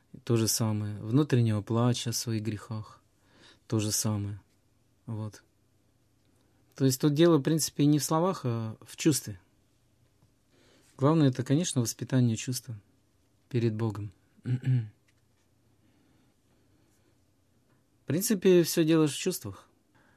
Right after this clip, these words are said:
Э, здесь важно именно, чтобы вот это вот, э, ну, что ли, чувство само по себе, в общем-то, поискать, понудить себя, по естеству то, что от меня зависит, как от человека, вот это делать.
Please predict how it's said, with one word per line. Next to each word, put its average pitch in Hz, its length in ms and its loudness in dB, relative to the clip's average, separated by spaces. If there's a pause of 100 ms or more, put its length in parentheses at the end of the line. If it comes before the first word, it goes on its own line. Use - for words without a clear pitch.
(300)
Э, 131 220 2
здесь 143 300 2
важно 156 400 6
именно, 143 300 8
чтобы 139 560 4
вот 135 180 2
это 139 200 2
вот, 135 300 2
э, 127 140 4
ну, 131 160 4
что 135 220 0
ли, 131 140 4
чувство 135 380 0
само 117 300 2
по 120 120 -6
себе, 123 340 0
в 139 60 0
общем-то, 113 380 -4
поискать, 117 680 -2
понудить 135 480 4
себя, 101 360 -8 (120)
по 123 80 -2
естеству 123 540 2
то, 127 180 2
что - 180 -2
от 104 120 -4
меня 120 280 4
зависит, 113 600 -2
как - 220 -4
от 110 80 -2
человека, 107 540 -4
вот 113 180 -4
это 135 200 0
делать. 98 520 -4